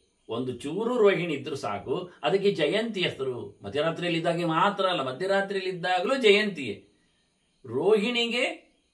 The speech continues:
ಆ, ಕೃಷ್ಣ ಪಕ್ಷದ ಅಷ್ಟಮಿಗೆ ರೋಹಿಣಿಯ ಸ್ಪರ್ಶ ಇದ್ರೆ ಸಾಕು.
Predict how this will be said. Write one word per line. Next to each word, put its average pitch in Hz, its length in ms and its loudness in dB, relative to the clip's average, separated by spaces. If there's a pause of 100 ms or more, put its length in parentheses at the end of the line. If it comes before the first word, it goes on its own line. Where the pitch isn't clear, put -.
(120)
ಆ, - 180 -8
ಕೃಷ್ಣ 208 460 -2
ಪಕ್ಷದ 214 280 0
ಅಷ್ಟಮಿಗೆ 226 520 0
ರೋಹಿಣಿಯ 214 420 2
ಸ್ಪರ್ಶ 220 560 0
ಇದ್ರೆ 214 280 0
ಸಾಕು. 196 340 -2